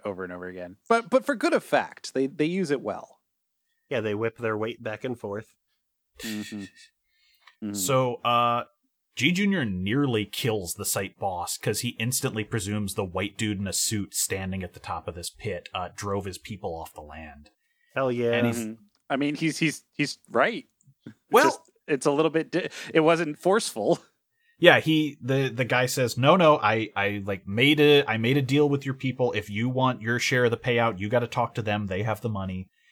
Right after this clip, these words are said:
Speaker 3: And, um, this is where the episode starts being real overt about capitalism is the true blood that drives Black Ghost, and you don't have to be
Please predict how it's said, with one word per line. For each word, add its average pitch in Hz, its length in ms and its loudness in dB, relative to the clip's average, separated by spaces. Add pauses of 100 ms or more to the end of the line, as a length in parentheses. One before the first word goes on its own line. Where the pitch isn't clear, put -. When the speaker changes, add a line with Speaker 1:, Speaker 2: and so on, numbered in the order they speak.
(600)
Speaker 3:
And, 117 480 0
um, 131 380 -2 (600)
this 147 240 0
is 226 140 -2
where 180 140 2
the 147 120 0
episode 143 380 -2
starts 127 260 -2
being 107 360 0
real 117 260 4
overt 107 320 2
about 90 320 -6 (120)
capitalism 117 840 0
is 104 200 -6
the 107 100 -4
true 113 260 -4
blood 101 360 -2
that 95 120 -6
drives 95 380 -6
Black 92 400 -6
Ghost, 90 540 -4
and 92 440 -4
you 101 200 -8
don't 110 260 -2
have 104 300 0
to 113 80 -4
be 95 440 -8